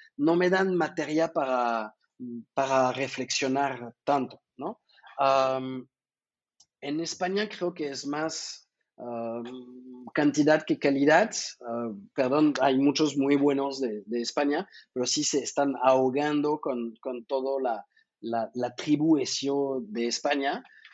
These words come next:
Am, y, y pues soy francés, obviamente me apoyo muchísimo al S E O francés, que es un S E O extremadamente bueno, no es porque soy francés, realmente es muy, muy bueno, son muy tercos también.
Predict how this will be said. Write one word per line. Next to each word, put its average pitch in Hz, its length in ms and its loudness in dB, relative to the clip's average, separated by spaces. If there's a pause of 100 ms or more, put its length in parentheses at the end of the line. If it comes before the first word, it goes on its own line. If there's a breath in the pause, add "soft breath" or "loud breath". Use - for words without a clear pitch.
(120 loud breath)
Am, 120 840 0 (340 loud breath)
y, 151 440 0 (320)
y 160 100 -4
pues 185 200 0
soy 202 200 2
francés, 196 480 0
obviamente 185 480 4
me 185 120 4
apoyo 156 340 6
muchísimo 160 680 0
al 143 140 -2
S 131 180 -8
E 160 40 -2
O 151 40 -12
francés, 160 400 -8
que 139 220 -2
es 143 160 -6
un 160 100 -2
S 151 180 -4
E 165 40 2
O 165 40 0
extremadamente 175 760 -2
bueno, 156 420 0
no 139 160 -4
es 143 140 -10
porque - 220 -20
soy 127 160 -4
francés, 123 360 -10
realmente 131 380 0
es 127 140 -8
muy, 147 360 4 (300 soft breath)
muy 147 260 6
bueno, 147 520 0 (340)
son 127 120 -2
muy 190 260 4
tercos 175 440 2
también. 147 380 -2